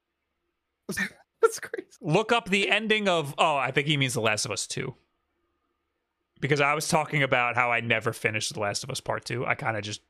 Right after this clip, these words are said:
Speaker 1: Mm.
Speaker 2: fell off halfway through the, the,
Speaker 1: Mm.
Speaker 2: the, the ending.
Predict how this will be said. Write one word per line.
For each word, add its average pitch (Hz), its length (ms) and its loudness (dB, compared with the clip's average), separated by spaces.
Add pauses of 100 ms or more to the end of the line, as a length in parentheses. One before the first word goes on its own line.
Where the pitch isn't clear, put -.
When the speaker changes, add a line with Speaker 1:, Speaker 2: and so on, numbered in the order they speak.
(120)
Speaker 1:
Mm. 95 280 -12
Speaker 2:
fell 110 380 0
off 110 320 -2
halfway 110 440 -2
through 104 440 -2
the, 101 340 -2
the, 92 100 -4 (100)
Speaker 1:
Mm. - 100 -12
Speaker 2:
the, - 280 -4
the 113 80 0
ending. 117 340 -2